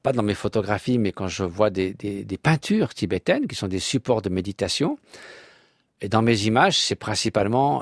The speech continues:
les maîtres spirituels. C'est vrai que j'ai beaucoup des photos des, de mes maîtres, celles que j'ai faites et que d'autres ont faites, qui sont tout le temps dans, dans, qui m'accompagnent partout, dans ma chambre, euh, euh, et qui, euh, voilà, de le voir encore et encore, encore leur visage et leur regard, c'est une, c'est une source d'inspiration constante.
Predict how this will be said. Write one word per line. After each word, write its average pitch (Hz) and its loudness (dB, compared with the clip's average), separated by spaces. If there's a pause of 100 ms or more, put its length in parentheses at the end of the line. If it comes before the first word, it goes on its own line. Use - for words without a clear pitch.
les 95 -4
maîtres 110 -2
spirituels. 101 0
C'est - -2
vrai 117 0
que 95 -4 (400)
j'ai - -10
beaucoup 95 -4
des 101 -2
photos 101 -4
des, 95 -4
de 98 -10
mes 92 -4
maîtres, 127 -2
celles - -2
que 95 -4
j'ai 87 -6
faites 104 0
et 82 -6
que - -10
d'autres 101 -4
ont 87 -4
faites, 135 -4
qui - -14
sont - -10
tout - -14
le 90 -10
temps 101 -4
dans, 87 -10
dans, 85 -12 (180)
qui - -10
m'accompagnent 98 0
partout, 131 2
dans 101 -2
ma 85 -8
chambre, 143 0
euh, 90 -8 (640)
euh, - -6 (140)
et 90 0
qui, 143 6
euh, 101 6 (560)
voilà, 175 2
de 104 0
le 107 4
voir 107 6
encore 120 6
et 117 4
encore, 113 6
encore 110 2
leur 101 2
visage 104 2
et 101 2
leur 90 0
regard, 117 4
c'est - -2
une, 98 -6
c'est - -6
une 95 -4
source 107 -4
d'inspiration 104 -4
constante. 143 -6